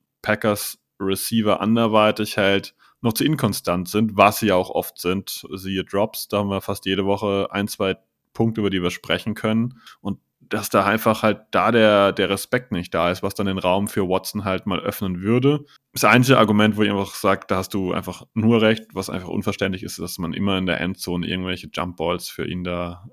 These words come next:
äh, Contested Catches da macht. Also das ist, das ist nicht das Spiel von Christian Watson. Also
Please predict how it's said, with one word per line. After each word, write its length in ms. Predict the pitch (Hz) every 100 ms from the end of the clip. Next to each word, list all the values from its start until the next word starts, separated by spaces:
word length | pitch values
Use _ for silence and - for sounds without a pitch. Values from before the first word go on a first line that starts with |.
| -
äh, 300 | 78 82 -
Contested 420 | 98 90 - -
Catches 380 | 98 - 95 -
da 320 | 92 87 78 -
macht. 420 | 87 90 - -
Also 160 | 95
das 160 | 90 98
ist, 280 | 101 - - _ _ _ -
das 180 | 90 90
ist 120 | 87
nicht 300 | 95 98 -
das 100 | 101
Spiel 240 | - 101
von 180 | 101 95
Christian 420 | - 87 - 92
Watson. 380 | 87 87 - 87
Also 260 | 90 87